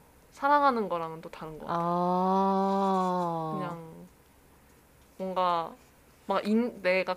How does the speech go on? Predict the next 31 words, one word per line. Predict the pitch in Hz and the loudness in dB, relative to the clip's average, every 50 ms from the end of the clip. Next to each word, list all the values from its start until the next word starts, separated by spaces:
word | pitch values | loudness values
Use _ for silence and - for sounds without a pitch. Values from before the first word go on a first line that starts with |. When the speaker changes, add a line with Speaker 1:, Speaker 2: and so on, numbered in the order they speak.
| - | -6
Speaker 1:
그냥 | - - 226 226 240 247 240 240 | -4 -2 0 2 4 4 2 2
사람으로서 | 233 - 320 330 349 381 370 339 233 208 208 - - 175 175 175 175 175 170 170 165 | 2 4 6 6 6 6 6 2 2 0 0 -2 -4 -4 -2 0 0 0 0 0 0
Speaker 2:
음, | 196 180 165 160 | -2 -2 -2 -4
음. | 160 160 | -4 0
Speaker 1:
맞는-, | 151 180 196 202 220 240 247 233 214 | 2 2 2 2 2 0 0 0 2
맞는다고 | - 180 180 190 208 233 233 226 214 196 185 | 4 4 4 4 2 0 2 2 2 2 2
생각하고 | 185 - 226 233 226 - - 220 190 175 - 165 160 160 160 160 | 0 -4 -6 -8 -8 -6 -4 -4 -4 -4 -4 -6 -6 -6 -6 -6
Speaker 2:
음. | 175 165 151 143 | -6 -6 -6 -6
Speaker 1:
그 | 139 - | -8 -4
사람이 | - 233 233 220 208 208 202 196 190 180 180 185 | -2 0 2 4 4 4 2 2 -2 -4 -6 -6
행동하는 | 202 254 262 277 294 277 277 254 226 202 | -4 -4 -4 -2 0 0 0 0 0 0
게 | 185 - | -4 -8
좋고 | - 170 - - - - - - - 180 170 160 160 156 151 | -12 -16 -16 -18 -20 -20 -18 -12 -10 -8 -8 -6 -6 -6 -4
Speaker 2:
음. | 196 180 160 151 143 143 151 147 - | -4 -4 -4 -6 -8 -10 -12 -10 -4
Speaker 1:
바람직하다고 | - 196 208 208 202 202 202 - 208 180 165 165 | 0 0 0 0 0 -4 -6 -4 -4 -4 -4 -6
생각이 | - 220 226 220 185 156 | -6 -6 -6 -4 -6 -6
되고 | - - 165 156 - 156 156 156 151 151 | -8 -14 -14 -14 -12 -12 -10 -10 -10 -10
Speaker 2:
음. | 180 180 175 160 156 147 147 151 147 - - - - - | -8 -6 -6 -6 -6 -8 -10 -12 -16 -18 -20 -20 -20 -12
Speaker 1:
그런 | - - 240 247 262 269 | -6 -2 0 0 0 0
사람은 | 302 311 302 294 285 285 277 277 269 262 262 254 247 240 233 233 226 220 214 208 202 190 185 180 180 | 2 2 2 2 2 2 2 2 0 0 -2 -4 -4 -6 -6 -6 -6 -6 -6 -8 -8 -10 -10 -12 -12
별로 | - - 196 190 190 190 185 175 175 170 170 170 165 170 175 | -10 -8 -6 -6 -4 -4 -4 -6 -6 -6 -6 -8 -8 -10 -12
없는 | - 180 180 190 214 | -12 -10 -6 -4 -4
<laughs> | |
것 | 220 - - - | -2 -2 -4 -4
같은데. | - - - - 202 180 165 170 170 165 165 170 165 185 185 | -6 -8 -10 -8 -8 -6 -4 -4 -2 -2 -2 -2 -2 -4 -4
Speaker 2:
음. | 165 156 147 147 147 - - - - - - - - - - - - - - | -4 -6 -8 -10 -14 -18 -20 -20 -20 -20 -20 -20 -20 -20 -20 -20 -20 -12 -8
Speaker 1:
그런데 | - 240 233 226 220 220 208 202 175 190 214 196 185 - | -2 0 2 2 2 2 0 -2 -2 -2 0 0 -2 -2
그냥 | - 220 208 190 185 | -4 -2 -2 -2 0
사랑할 | - - 330 349 415 427 381 330 | 2 4 6 8 8 8 6 4
순 | - 233 180 156 | 0 -4 -6 -6
있잖아요. | - - 160 151 147 147 147 147 151 156 | -6 -6 -8 -6 -8 -10 -12 -14 -14 -16